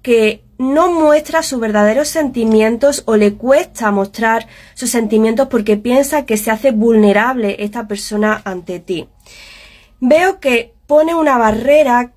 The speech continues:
que tiene una armadura, tiene una coraza, y yo veo que en cierta manera esa conversación que tuvisteis no ayudó para nada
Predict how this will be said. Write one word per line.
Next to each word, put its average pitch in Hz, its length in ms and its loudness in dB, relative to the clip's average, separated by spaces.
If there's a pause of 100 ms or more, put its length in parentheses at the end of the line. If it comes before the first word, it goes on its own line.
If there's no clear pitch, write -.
que 214 560 0 (640)
tiene 285 220 2
una 311 200 4
armadura, 233 680 0
tiene 240 180 -4
una 294 240 -4
coraza, 226 720 -4 (460)
y 247 140 0
yo 285 120 4
veo 359 160 0
que 302 100 2
en 269 60 2
cierta 262 240 -2
manera 294 460 2
esa 330 280 -8
conversación 247 640 -6
que 311 120 -6
tuvisteis 269 680 -4
no 254 360 4
ayudó 302 540 0
para 196 360 0
nada 208 460 0